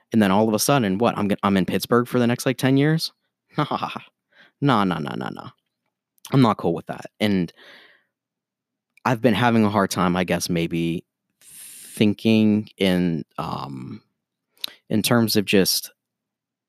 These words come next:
knowing kind of where I want to go, but not really, if that makes any sense. Like, I definitely wanna travel. I definitely don't wanna necessarily, like, be here. Um,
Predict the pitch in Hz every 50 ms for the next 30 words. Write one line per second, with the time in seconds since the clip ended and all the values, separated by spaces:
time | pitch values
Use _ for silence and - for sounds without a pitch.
0 | _ _ _ _ _ _ _ _ _ _ _ _ _ _ _ _ _ _ _ _
1 | _ _ _ _ - 104 110 113 117 120 123 131 135 123 117 104 101 98 87 -
2 | _ - - 110 101 95 90 90 85 92 92 95 98 95 87 80 85 85 85 -
3 | - - 110 101 113 107 107 101 98 90 85 92 90 - - 87 87 85 82 71
4 | - - - - - 95 - 110 92 82 87 82 - - 85 82 80 - - -
5 | - - - - - _ _ _ _ _ _ _ _ _ _ _ _ _ - -
6 | - - _ _ 127 120 107 95 - _ _ _ _ _ _ _ _ _ _ _
7 | _ _ _ _ _ _ - 120 113 - 117 110 - - 123 113 95 117 113 107
8 | 107 98 95 - - 87 87 90 90 87 87 90 80 92 87 - 104 101 101 95
9 | 95 95 98 92 90 87 87 80 - - - 92 95 85 - - 87 - - 90
10 | 90 85 87 85 82 85 82 - 87 85 90 85 82 87 90 87 82 80 80 87
11 | 98 110 - _ _ _ _ - 101 92 90 85 87 85 85 - - - -